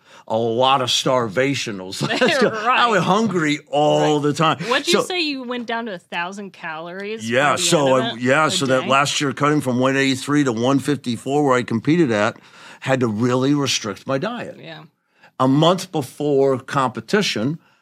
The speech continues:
Speaker 1: I weighed one sixty-four, and I was starving, and I was ripped,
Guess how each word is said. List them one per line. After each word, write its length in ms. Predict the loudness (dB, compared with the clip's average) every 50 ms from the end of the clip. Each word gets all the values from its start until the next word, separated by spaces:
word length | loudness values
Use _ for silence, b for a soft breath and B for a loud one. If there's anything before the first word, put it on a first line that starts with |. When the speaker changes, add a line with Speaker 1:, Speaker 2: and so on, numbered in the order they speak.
| _ _ _
Speaker 1:
I 160 | -2 0 0 2
weighed 320 | 0 0 0 0 0 -2
one 480 | -2 0 0 2 4 4 4 4 2 2
sixty-four, 1200 | 0 -2 0 0 0 0 0 -4 -4 -2 -2 -4 -4 -4 -8 -8 -8 -8 -8 -8 -10 -10 -12 -14 _ _ _ _ _ _
and 160 | -4 -2 0 0
I 60 | 0
was 200 | 0 0 0 0
starving, 680 | -2 -2 -2 -2 0 0 -2 -4 -4 -8 -10 -12 -16 -20 -20 _ _ _ _ _ _ _ -2
and 180 | 0 2 2
I 100 | 2 2
was 240 | 2 0 -2 -4 -6
ripped, 640 | -6 -4 0 2 2 2 2 0 -4 _ _ -18 -18